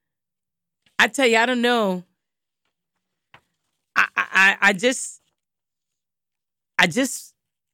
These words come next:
wanna put in your ears that you're an awesome. That sometimes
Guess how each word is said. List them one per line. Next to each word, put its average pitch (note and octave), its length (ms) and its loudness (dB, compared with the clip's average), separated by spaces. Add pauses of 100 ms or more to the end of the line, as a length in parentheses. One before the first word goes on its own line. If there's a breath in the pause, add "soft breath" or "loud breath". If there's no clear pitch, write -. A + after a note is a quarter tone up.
(160)
wanna G#3 260 0
put C4 240 -4
in A#3+ 100 -2
your A#3 120 0
ears F#3 600 -6 (1000)
that F3 200 -4
you're G#3 100 0
an E3 80 -2
awesome. - 540 -4 (1600)
That G3 100 0
sometimes A#3+ 640 0